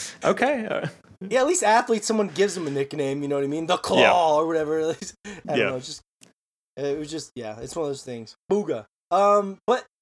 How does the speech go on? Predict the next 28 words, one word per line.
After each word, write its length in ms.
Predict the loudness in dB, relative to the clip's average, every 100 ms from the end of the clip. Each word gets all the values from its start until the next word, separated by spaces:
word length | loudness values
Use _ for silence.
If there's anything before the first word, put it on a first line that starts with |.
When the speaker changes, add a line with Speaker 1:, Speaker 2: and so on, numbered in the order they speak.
| -2
Speaker 2:
it's, 240 | -2 -2 -8
it's 180 | -6
weird. 220 | -6 -6 -2
Remember 220 | 0 2 2
Fatality? 680 | -2 -2 2 2 2 -4 -8 -4
Remember 280 | 2 2 0 -6 -14
<laughs> 180 | -8 0
that 180 | 4 4
was 140 | 2
a 20 |
whole, 360 | 0 0 0 0
growing 280 | 2 2 4
up 140 | 0
with 140 | -2 -4
Fatality 520 | -4 -2 0 2 0
being, 260 | -2 -4 0
that 140 | 2
was 140 | 2
when 100 | 0
Unreal 540 | 0 -2 -2 0 0 0
was, 240 | -4 -6 _ -6 2
and 80 |
that 100 | 2
was 160 | 2 -2
weird 200 | -2 -2
because 420 | -2 0 0 -4 -16 _ _
I 160 | -2 0
was, 600 | 0 0 -2 -6 -12